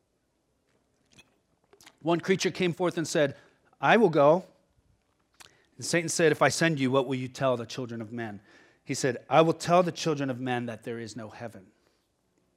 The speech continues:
Satan said, "They will not believe you." Why?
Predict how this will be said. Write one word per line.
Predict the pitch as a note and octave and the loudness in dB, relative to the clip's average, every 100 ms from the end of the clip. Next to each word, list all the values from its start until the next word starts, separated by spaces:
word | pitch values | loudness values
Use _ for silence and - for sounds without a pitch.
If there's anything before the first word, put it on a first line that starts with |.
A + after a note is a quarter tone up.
| _ _ _ _ _ _ - - _ _ | _ _ _ _ _ _ -20 -20 _ _
Satan | - C#3+ C3 | -2 -2 -2
said, | - C3 A2+ _ _ _ - | -4 -4 -6 _ _ _ -14
"They | B2 | -12
will | A#2+ | -8
not | A#2+ A2+ | -10 -10
believe | G#2+ A#2 A2 | -12 -12 -12
you." | G2+ F#2+ - _ _ _ _ _ _ _ _ _ _ _ _ - | -16 -20 -20 _ _ _ _ _ _ _ _ _ _ _ _ -8
Why? | B2+ A2+ | -6 -6